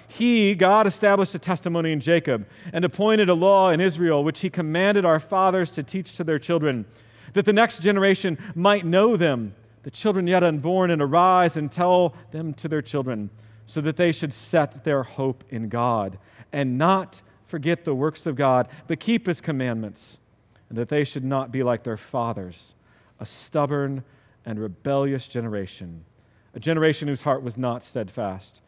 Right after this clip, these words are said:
whose spirit was not faithful to God. This is a pretty constant idea in Scripture, this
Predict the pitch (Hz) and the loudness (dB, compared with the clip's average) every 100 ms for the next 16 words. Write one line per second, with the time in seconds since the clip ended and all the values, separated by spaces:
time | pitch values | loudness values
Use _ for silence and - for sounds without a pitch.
0 | _ _ _ 123 - - - 165 120 101 | _ _ _ -14 -12 -14 -8 -4 -4 -6
1 | - _ _ _ _ 127 117 117 123 110 | -16 _ _ _ _ -12 -8 -4 -4 -4
2 | - - _ _ _ _ - 107 - 104 | -8 -20 _ _ _ _ -10 -10 -12 -18
3 | 78 87 _ - 104 90 82 76 - _ | -20 -20 _ -20 -14 -14 -14 -18 -20 _
4 | _ _ _ _ _ _ _ _ _ _ | _ _ _ _ _ _ _ _ _ _
5 | _ _ _ _ _ _ _ _ _ _ | _ _ _ _ _ _ _ _ _ _
6 | _ _ _ _ _ _ _ - 190 160 | _ _ _ _ _ _ _ -16 -10 -10
7 | - 170 131 - 143 139 - 120 110 110 | -6 -6 -6 -8 -10 -10 -8 -10 -8 -10
8 | 104 120 87 87 _ _ 113 101 - 123 | -6 -6 -8 -12 _ _ -12 -12 -16 -18
9 | - 107 107 - | -14 -10 -10 -10